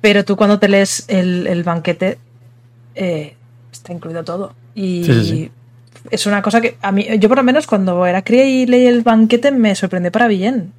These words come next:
Speaker 1: Fue como, ala, representación, aquí a tope, ¡viva los griegos!
Speaker 2: Solo he tenido que irme al siglo cuatro antes de
Speaker 1: ¡Yay!
Speaker 2: Cristo. <laughs>
Speaker 1: ¡Yay! Eso es a topísimo. Em, y me ha parecido, me ha parecido curioso, no recordaba que, que se contase esa historia.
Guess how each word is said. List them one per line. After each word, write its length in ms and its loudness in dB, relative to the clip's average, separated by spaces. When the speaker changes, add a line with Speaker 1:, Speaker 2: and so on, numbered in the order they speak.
Speaker 1:
Fue 100 -8
como, 400 -6
ala, 380 -2
representación, 1200 0
aquí 280 0
a 140 2
tope, 420 2
¡viva 220 4
los 140 2
griegos! 520 0
Speaker 2:
Solo 380 0
he 40 2
tenido 280 4
que 80 2
irme 220 2
al 100 2
siglo 300 2
cuatro 280 2
antes 240 4
de 60 6
Speaker 1:
¡Yay! 540 6
Speaker 2:
Cristo. 80 4
<laughs> 20 8
Speaker 1:
¡Yay! 500 4
Eso 220 4
es 520 2
a 100 -6
topísimo. 640 -2
Em, 680 2
y 140 4
me 80 4
ha 40 2
parecido, 400 2
me 80 0
ha 40 0
parecido 220 2
curioso, 400 2
no 120 -4
recordaba 420 2
que, 340 0
que 100 -2
se 100 -4
contase 540 -2
esa 140 -2
historia. 480 -2